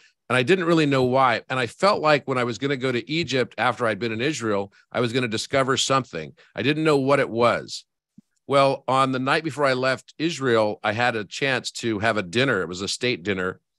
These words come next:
in, uh, King Solomon's Quarry, which is, uh, also known as the Cave of Zedekiah. Uh, this is where the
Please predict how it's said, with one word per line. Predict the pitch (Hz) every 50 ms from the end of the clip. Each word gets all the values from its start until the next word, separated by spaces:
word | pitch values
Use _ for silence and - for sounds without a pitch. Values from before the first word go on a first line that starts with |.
| _ _ _ _ _ _ _ _ -
in, | 131 127 123 123 120 120 113 -
uh, | - 110 107 101 92
King | - - 147 151 151
Solomon's | 127 - 143 127 127 127 123 117 110 107 -
Quarry, | - - - - 151 151 143 107 76 58 57 - -
which | 101 110 110 - -
is, | 123 117 107 95 - - _ _ _ _ _ -
uh, | 98 104 -
also | - 131 139 131 - 135 131 123 117
known | 117 117 120 120 117
as | 113 107 98 -
the | - 101
Cave | - - - 123 120 113
of | 107 98 87
Zedekiah. | 85 110 104 98 95 - - 107 104 104 90 69 - - _ _ _ _ _ -
Uh, | 87 95
this | 98 113 110 -
is | 117 104 87
where | 104 117 117 113 110 107
the | 92 101 101 98 85